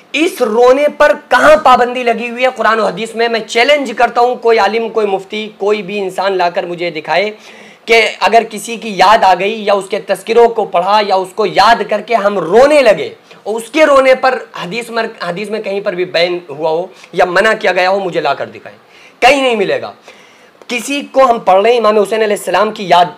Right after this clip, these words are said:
में हम, हमने मजलिस को सजाया, उसमें एक ख़तीब बयान कर रहे हैं और लोग सुन रहे हैं, सामीन हजरात उसको सुन रहे हैं और सुनने के बाद उनके ऊपर रिक्कत तारी हो गई और वो एकदम मदहोश होने लगे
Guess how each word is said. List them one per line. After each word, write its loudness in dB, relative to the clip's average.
में -2
हम, -4
हमने -2
मजलिस 0
को -10
सजाया, -8
उसमें -2
एक 0
ख़तीब -8
बयान 0
कर -6
रहे -8
हैं -18
और 2
लोग 0
सुन -6
रहे -8
हैं, -18
सामीन -4
हजरात -6
उसको -12
सुन -18
रहे -20
हैं -20
और 4
सुनने 0
के -2
बाद 0
उनके -6
ऊपर 0
रिक्कत -2
तारी 0
हो -8
गई -10
और 2
वो 0
एकदम -2
मदहोश 4
होने 0
लगे -8